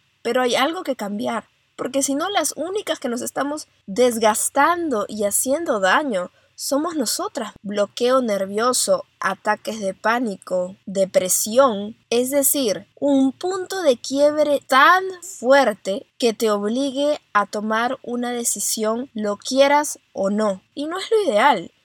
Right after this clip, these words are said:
No es lo ideal que esperemos a que caiga algo súper fuerte en nuestra vida en el que nosotras digamos, "Bueno, ya no me queda de otra.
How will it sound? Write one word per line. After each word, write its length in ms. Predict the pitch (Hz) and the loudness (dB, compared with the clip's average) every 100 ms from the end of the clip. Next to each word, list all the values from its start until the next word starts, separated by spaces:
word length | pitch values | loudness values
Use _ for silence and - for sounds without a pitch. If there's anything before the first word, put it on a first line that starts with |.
| _ | _
No 160 | - 233 | -6 -2
es 120 | 285 | -2
lo 80 | 320 | -4
ideal 500 | 349 262 208 226 254 | -4 -2 0 0 -2
que 260 | - 254 - | -6 -6 -6
esperemos 880 | 202 - - 196 196 233 240 226 254 - | -10 -12 -10 -6 -2 0 0 -4 -6 -8
a 140 | 190 | -10
que 260 | - 196 - | -8 -12 -8
caiga 460 | 233 247 262 233 | -4 -2 -2 -4
algo 340 | 247 254 254 269 - | -4 -4 -4 -6 -8
súper 600 | - - 381 381 339 277 | -4 -4 -4 -2 -2 0
fuerte 360 | 247 254 262 | 0 -2 -2
en 100 | 269 | -4
nuestra 380 | 233 208 202 185 | -4 -6 -8 -8
vida 440 | 202 226 220 220 _ | -6 -4 -4 -4 _
en 180 | 208 208 | -6 -4
el 120 | 202 | -4
que 100 | 220 | -4
nosotras 380 | 202 196 220 240 | -4 -4 -6 -4
digamos, 360 | 226 220 220 202 | -2 -2 -4 -2
"Bueno, 380 | 269 262 185 - _ | 0 0 -4 -12 _
ya 200 | 202 214 | -10 -6
no 80 | 233 | -4
me 140 | 254 | -4
queda 280 | 240 220 233 | -4 -4 -2
de 140 | 220 190 | 2 2
otra. 360 | 262 - - | 0 -4 -12